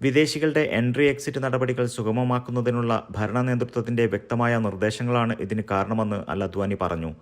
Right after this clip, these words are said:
നീണ്ട ഇടവേളയ്ക്ക് ശേഷം കഴിഞ്ഞ മാർച്ച് എട്ടിനാണ് കുടുംബ സന്ദർശന വിസ പുനരാരംഭിച്ചത്. താമസ നിയമലംഘകരെ പിടികൂടുന്നതിനായി രാജ്യത്താകമാനം ശക്തമായ പരിശോധനാ ക്യാമ്പയിനുകൾ ആഭ്യന്തര മന്ത്രാലയത്തിന്റെ നേതൃത്വത്തിൽ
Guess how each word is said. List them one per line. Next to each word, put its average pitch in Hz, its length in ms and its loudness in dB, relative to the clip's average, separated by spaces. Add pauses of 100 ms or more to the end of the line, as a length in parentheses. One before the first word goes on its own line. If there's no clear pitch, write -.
(240)
നീണ്ട 131 220 2
ഇടവേളയ്ക്ക് 139 560 4
ശേഷം 123 440 2
കഴിഞ്ഞ 113 320 4
മാർച്ച് 110 380 0
എട്ടിനാണ് 110 520 0
കുടുംബ 107 320 -2
സന്ദർശന 110 460 -4
വിസ 101 200 -2
പുനരാരംഭിച്ചത്. 90 840 -2 (320)
താമസ 104 320 2
നിയമലംഘകരെ 113 680 2
പിടികൂടുന്നതിനായി 110 840 2
രാജ്യത്താകമാനം 110 920 0 (220)
ശക്തമായ 123 420 2
പരിശോധനാ 123 580 2
ക്യാമ്പയിനുകൾ 110 760 2
ആഭ്യന്തര 104 380 0
മന്ത്രാലയത്തിന്റെ 104 680 0
നേതൃത്വത്തിൽ 98 600 -2